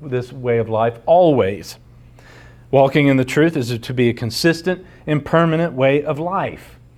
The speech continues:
You are to exercise agape love and obey Christ's commands as a consistent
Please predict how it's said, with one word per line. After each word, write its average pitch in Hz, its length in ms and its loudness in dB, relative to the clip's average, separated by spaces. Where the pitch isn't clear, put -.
You 139 200 2
are 131 120 4
to 127 200 -4
exercise 147 640 0
agape 127 520 2
love 185 420 2
and 156 200 -4
obey 117 320 0
Christ's 127 500 -2
commands 208 640 -2
as 147 220 0
a 135 120 -2
consistent 208 800 -4